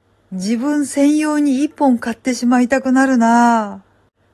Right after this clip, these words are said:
そう、普段は夫と二人で飲むために一本買って飲んでるんですけど、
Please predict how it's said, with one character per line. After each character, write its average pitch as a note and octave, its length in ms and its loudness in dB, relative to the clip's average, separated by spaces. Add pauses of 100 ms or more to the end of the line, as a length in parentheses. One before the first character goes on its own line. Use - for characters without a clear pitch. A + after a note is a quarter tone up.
そ G#3 360 -4
う、 - 20 -8
普 A#3+ 180 -10
段 B3+ 280 0
は G3 220 -2
夫 G#3+ 360 -4
と D4 120 -2
二 D4+ 240 -2
人 D4 140 -2
で B3+ 80 2
飲 A#3+ 200 2
む A#3+ 120 0
た A#3 100 -2
め G3+ 160 -2
に F#3+ 320 -4
一 A3+ 60 -4
本 A3 320 -2
買 F#3+ 140 -6
っ - 20 -8
て - 160 -8
飲 G#3 180 0
ん G#3+ 80 2
で G3 140 0
る F#3 100 -4
ん F3+ 80 -4
で F3 100 -4
す - 80 -14
け F3+ 140 -4
ど、 E3+ 260 -4